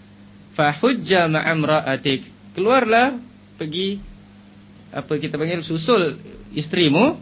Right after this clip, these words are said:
dan temankan isterimu untuk buat haji." Hadis dalam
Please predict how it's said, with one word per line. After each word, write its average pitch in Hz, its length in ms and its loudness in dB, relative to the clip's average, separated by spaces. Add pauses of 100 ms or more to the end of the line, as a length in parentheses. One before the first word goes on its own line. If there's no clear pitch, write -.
(320)
dan 170 320 0 (340)
temankan 139 880 2
isterimu 127 560 -6
untuk 117 320 -8
buat 117 160 -6
haji." 101 640 -12 (1300)
Hadis 143 240 -4
dalam 165 400 2